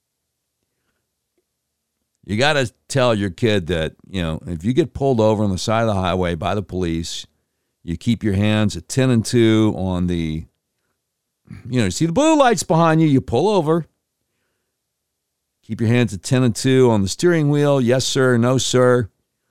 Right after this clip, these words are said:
Okay. Yeah, my, my license, my, uh, registration, my insurance. Sure, officer. Here you go.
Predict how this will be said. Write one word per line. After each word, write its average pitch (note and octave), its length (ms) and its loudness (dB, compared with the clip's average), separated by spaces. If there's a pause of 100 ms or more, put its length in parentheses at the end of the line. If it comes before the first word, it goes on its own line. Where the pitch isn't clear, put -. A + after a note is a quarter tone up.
(720)
Okay. B2+ 600 0 (160)
Yeah, A2+ 300 -2
my, F2 340 -4
my F#2 200 -4
license, A#2+ 720 -2 (760)
my, F2+ 440 -4
uh, E2 260 -2
registration, A2+ 680 -2
my F#2+ 140 0
insurance. G#2+ 480 -4
Sure, A#2 480 -4
officer. D3+ 460 -4 (600)
Here C#3+ 120 -6
you D3+ 120 0
go. G#3 440 0